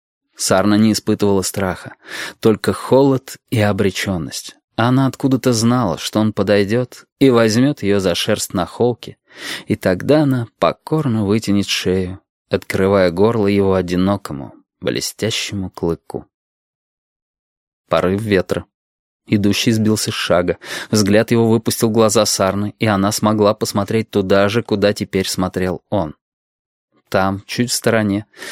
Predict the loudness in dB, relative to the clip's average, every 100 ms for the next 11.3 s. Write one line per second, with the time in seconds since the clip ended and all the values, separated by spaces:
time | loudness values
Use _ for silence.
0 | -16 -12 0 2 4 2 2 2 2 2
1 | 0 0 2 4 2 0 0 2 2 2
2 | 0 2 0 0 -4 _ _ -8 -2 0
3 | 2 0 0 -2 -2 -4 -6 -10 _ _
4 | -6 0 2 0 0 -2 0 0 -2 -6
5 | -4 -4 -4 -4 -8 -12 -14 _ _ _
6 | _ _ _ _ _ _ -4 0 0 0
7 | 0 0 0 0 -4 -6 -6 -6 -12 _
8 | -12 -12 -6 -2 2 2 4 4 4 4
9 | 4 2 2 2 2 2 2 4 2 4
10 | 2 2 2 -2 -8 -12 _ -4 -4 -2
11 | -2 -2